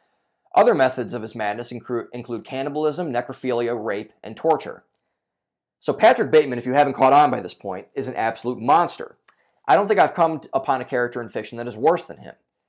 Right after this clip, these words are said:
He is so perfect in many respects, but the bad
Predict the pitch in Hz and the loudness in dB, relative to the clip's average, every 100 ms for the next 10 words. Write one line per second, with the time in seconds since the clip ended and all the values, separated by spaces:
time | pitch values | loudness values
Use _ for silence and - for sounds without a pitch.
0 | _ - 165 - - 247 - 208 - 127 | _ -4 -2 0 4 2 4 2 2 -2
1 | 120 123 131 110 113 - 165 104 - - | -6 -6 -6 -6 -8 0 2 2 -4 -8
2 | 139 208 165 170 175 143 | -6 -4 2 4 4 2